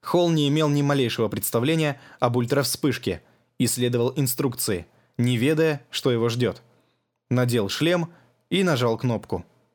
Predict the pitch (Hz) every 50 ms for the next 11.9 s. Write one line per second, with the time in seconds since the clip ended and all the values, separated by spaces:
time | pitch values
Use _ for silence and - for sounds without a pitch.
0 | _ _ _ _ _ _ _ _ _ _ _ _ _ _ _ - 117 113 - 160
1 | 190 190 190 180 180 170 170 160 143 127 131 143 139 131 131 156 170 170 165 160
2 | 156 160 - 156 - - 156 143 120 127 - 127 113 113 113 113 104 - - -
3 | 123 - - 127 113 - 135 151 165 160 160 143 127 - - - - _ _ _
4 | _ _ _ - 123 - 123 120 147 180 190 180 180 147 127 143 123 127 170 175
5 | 170 160 151 139 123 127 123 123 120 117 - 147 135 127 127 110 95 90 - _
6 | _ _ _ _ _ _ _ _ _ _ _ _ _ 113 110 123 123 - - 190
7 | 175 180 170 175 175 160 156 160 135 98 82 - - _ _ _ _ _ _ _
8 | _ _ _ _ _ _ _ - 127 127 123 127 196 175 151 156 139 - - 143
9 | 139 135 131 202 190 - - 131 113 95 87 - - _ _ _ _ _ _ _
10 | _ _ _ - - - 151 143 147 147 165 180 170 160 156 156 - - 175 165
11 | 151 - 151 127 - 147 131 - 196 165 - - 117 107 95 90 87